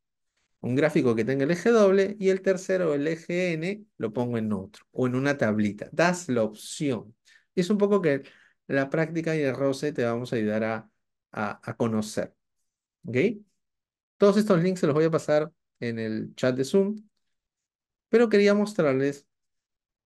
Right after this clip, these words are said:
una demo rapidísima de, un, de cómo usaríamos Power B I, ¿ok? En este caso, por el tiempo del, limitado del webinar, voy a usar la data de demo de,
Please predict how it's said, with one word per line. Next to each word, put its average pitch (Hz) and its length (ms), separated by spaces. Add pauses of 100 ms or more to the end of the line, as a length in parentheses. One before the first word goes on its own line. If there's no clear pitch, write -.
(120)
una 139 200
demo 147 220
rapidísima 123 840 (520)
de, 123 340 (120)
un, 131 300
de 113 380
cómo 147 220
usaríamos 131 840 (220)
Power 113 340
B 95 120
I, 113 200
¿ok? - 80 (480)
En 147 80
este 170 180
caso, 190 520 (540)
por 123 140
el 120 280
tiempo 156 340
del, 123 200
limitado 120 380
del 143 100
webinar, 165 400
voy 127 140
a 127 40
usar 131 180
la 117 100
data 120 200
de 113 120
demo 127 400 (760)
de, 107 840